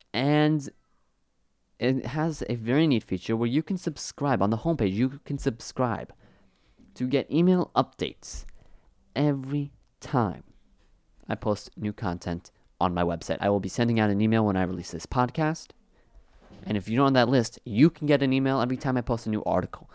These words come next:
a new podcast. There is no excuse to not take advantage of a really easy system I set up for you guys. So make sure, take advantage, and subscribe. Also, if you've got a Twitter account, give me a follow on Twitter at Yosef M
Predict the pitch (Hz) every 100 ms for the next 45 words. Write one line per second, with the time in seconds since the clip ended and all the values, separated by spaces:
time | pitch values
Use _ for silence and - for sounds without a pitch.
0 | - - 117 117 - 87 - 87 92 -
1 | - 127 127 120 123 123 139 139 143 -
2 | 117 - - - - 135 95 - - -
3 | - _ _ _ _ _ _ - 143 151
4 | 156 147 131 135 139 - - 98 107 104
5 | 113 123 123 104 107 104 101 - 92 90
6 | 101 90 - - - - - - _ _
7 | _ _ _ _ _ _ _ _ _ _
8 | _ _ _ _ - 123 131 - 113 110
9 | - 131 127 110 101 98 95 92 - _
10 | _ _ _ - 95 98 - 98 90 117
11 | 113 107 110 156 180 135 139 98 - 80
12 | - - - 147 175 180 156 156 143 -
13 | 143 135 104 107 110 - 107 - 104 101